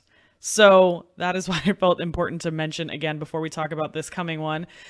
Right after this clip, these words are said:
because the odds makers get it wrong sometimes. And you better believe there was really sharp W N B A bettors who hammered the under on this and cashed a bunch of money because of that error. And, uh, or excuse me, bad number,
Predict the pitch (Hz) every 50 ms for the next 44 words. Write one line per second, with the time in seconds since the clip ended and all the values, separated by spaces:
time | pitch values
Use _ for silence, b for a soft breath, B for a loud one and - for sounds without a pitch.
0 | B B B B B B B - 214 180 - 220 220 226 226 220 220 214 180 180
1 | 214 196 156 208 233 233 269 277 262 294 226 240 262 262 233 220 220 247 269 -
2 | 226 196 175 185 160 135 117 98 95 - - - - - 208 208 208 208 202 196
3 | 208 240 302 359 403 254 240 220 240 240 220 190 196 185 190 185 175 156 156 180
4 | 190 202 208 220 214 208 - - 196 190 190 190 - 180 170 170 170 170 170 165
5 | 165 170 170 160 160 156 156 160 156 - - 175 175 175 175 165 - - - 196
6 | 214 226 226 233 247 247 247 233 220 202 185 170 151 135 - - b b b b
7 | b b b b b - 214 220 208 - 196 214 220 226 220 214 196 185 160 120
8 | 165 165 160 160 160 160 156 160 170 170 - - - - 180 180 175 175 175 175
9 | 165 - - 180 185 - - 190 196 196 - 190 175 180 190 196 175 165 151 160
10 | 156 - 180 165 156 160 156 156 135 - - 165 156 135 135 139 147 _ _ _
11 | _ - 165 165 165 165 160 165 165 165 160 156 - - - 190 185 - - -
12 | 233 247 208 226 196 165 139 135 - - 196 196 226 240 202 202 214 240 262 247
13 | 240 196 151 - - -